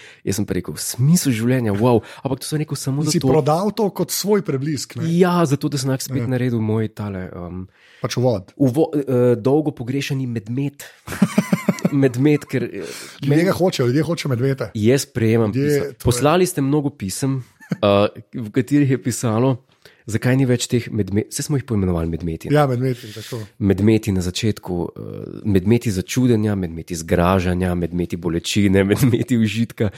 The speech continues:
Speaker 1: saj ni važno česa. Samo da so medmeti in te, to smo malo opustila in danes mi je vse rekel, smisel življenja.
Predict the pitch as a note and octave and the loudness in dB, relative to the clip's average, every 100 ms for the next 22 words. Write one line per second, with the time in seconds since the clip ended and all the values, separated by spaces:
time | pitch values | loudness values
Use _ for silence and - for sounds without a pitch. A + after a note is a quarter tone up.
0 | - - D#3 C#3+ C3+ A#2 C#3 B2+ F#2+ - | -6 2 4 4 2 -2 -4 -4 -6 -10
1 | - _ _ - D#3+ F3 E3 B2+ C3 C#3+ | -20 _ _ -2 2 2 2 2 2 2
2 | G2+ F2+ C3+ C3 C3 B2 A#2+ A#2 - A2+ | 0 -4 -4 -6 -4 0 2 2 -2 -10
3 | - G2 B2+ B2+ G#2+ G#2+ B2+ - A#2 - | -6 -4 -2 -2 0 0 -2 -6 -8 -8
4 | - - - G2 G2 E2+ F#2+ C3+ E3 | -12 -10 -8 -4 -4 0 0 0 -2